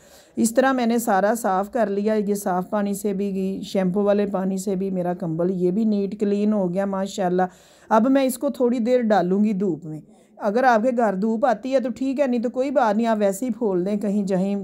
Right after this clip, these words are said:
जहाँ आपने फोलना है, अगर ज़्यादा गंदा है तो, है ना। कितनी बचत वाली मैंने आज वीडियो बना दी है, आपके पैसे भी बच जाएंगे।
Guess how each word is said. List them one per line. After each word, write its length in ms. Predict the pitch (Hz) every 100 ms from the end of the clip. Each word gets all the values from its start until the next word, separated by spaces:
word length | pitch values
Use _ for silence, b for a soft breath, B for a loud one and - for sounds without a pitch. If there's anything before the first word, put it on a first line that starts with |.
| 170
जहाँ 280 | 196 214 202
आपने 260 | 190 190 196
फोलना 360 | 190 160 175
है, 160 | 190 196
अगर 220 | 190 190
ज़्यादा 320 | 185 170 170 170
गंदा 280 | 156 156
है 120 | 156 170
तो, 100 | 175 B B -
है 100 | 311
ना। 180 | 247 269
कितनी 400 | 240 226 214 247 220
बचत 360 | 196 202 226
वाली 240 | 233 226 226
मैंने 280 | 214 202 208
आज 260 | 190 185 196
वीडियो 380 | 185 185 214
बना 300 | 208 202 175
दी 120 | 160 190
है, 80 |
आपके 240 | 196 185 202
पैसे 360 | 190 175 220
भी 100 | 202 185
बच 220 | 175 160
जाएंगे। 240 | 190 202